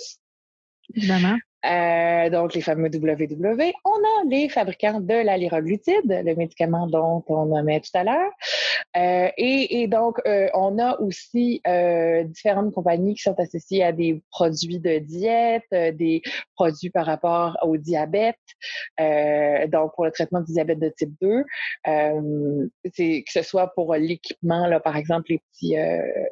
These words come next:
Speaker 2: les petits lecteurs, là, pour, euh, le suivi du taux de sucre, que ce soit
Speaker 1: Ouais.
Speaker 2: les bandelettes, que ce soit des médicaments comme tels. Donc, euh, autrement dit, Obésité Canada a fait une recherche où il recommandait de couvrir des médicaments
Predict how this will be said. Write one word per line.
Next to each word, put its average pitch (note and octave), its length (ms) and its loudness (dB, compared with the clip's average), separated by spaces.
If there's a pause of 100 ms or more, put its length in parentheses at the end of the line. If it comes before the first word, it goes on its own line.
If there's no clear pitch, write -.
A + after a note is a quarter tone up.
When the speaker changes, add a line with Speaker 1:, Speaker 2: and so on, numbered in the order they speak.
Speaker 2:
les F3 160 0
petits - 180 -6
lecteurs, E3 500 0
là, D#3+ 80 2
pour, D#3+ 320 -2
euh, D3+ 60 2
le D3 100 0
suivi D#3+ 320 -4
du - 160 -10
taux D#3+ 140 0
de - 60 -20
sucre, F3+ 280 -4
que E3 100 -2
ce D3+ 140 -2
soit D#3+ 260 -2
Speaker 1:
Ouais. D3+ 120 0 (280)
Speaker 2:
les D3+ 140 0
bandelettes, E3 640 0 (100)
que E3+ 100 0
ce D#3+ 140 -4
soit E3 200 0
des D#3 120 0
médicaments D#3 440 -2 (180)
comme C#3+ 220 -2
tels. A3 300 0 (520)
Donc, G#3+ 600 0
euh, D#3+ 400 2
autrement G3+ 640 0 (100)
dit, B3 200 0
Obésité F3+ 340 -2
Canada E3+ 540 0
a E3+ 80 -2
fait F3+ 160 -2
une E3+ 100 0
recherche F#3+ 500 0
où F#3+ 60 2
il E3 100 0
recommandait D#3+ 540 -2
de F3+ 80 0
couvrir E3+ 500 -2
des E3 140 -2
médicaments E3 640 0